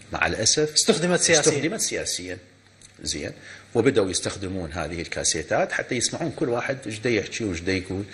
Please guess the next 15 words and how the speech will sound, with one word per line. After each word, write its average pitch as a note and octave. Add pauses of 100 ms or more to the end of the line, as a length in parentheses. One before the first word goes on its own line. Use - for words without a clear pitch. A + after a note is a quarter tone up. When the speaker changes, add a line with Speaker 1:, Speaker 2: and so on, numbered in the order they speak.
(300)
Speaker 1:
فبدأوا E3
يعرفون A#2
أنه F#2
هذا F2
الإنسان F2
حرامي E2+
سارق. E2+ (200)
Speaker 2:
مهم. -
Speaker 1:
زين. F2 (680)
والمالكي A2
يقول A2
لهم: A#2+
"زين، C#3
هذا B2
الآن، B2+